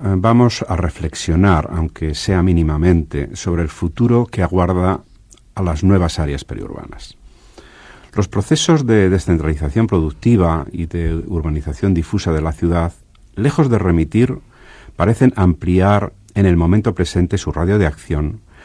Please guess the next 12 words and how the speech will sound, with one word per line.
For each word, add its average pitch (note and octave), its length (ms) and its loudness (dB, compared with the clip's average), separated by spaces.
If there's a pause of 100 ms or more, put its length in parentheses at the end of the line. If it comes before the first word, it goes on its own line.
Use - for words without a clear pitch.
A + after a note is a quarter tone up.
(380)
de E2+ 140 -2
forma A#2+ 560 0
que F#2+ 100 -4
los E2+ 160 -2
negativos E2+ 440 -4
efectos F2 420 -6
sobre G2 180 -2
el D#2+ 80 0
medio E2 340 0
pueden F#2+ 480 -2
incluso A#2+ 680 -2
intensificarse. - 960 -4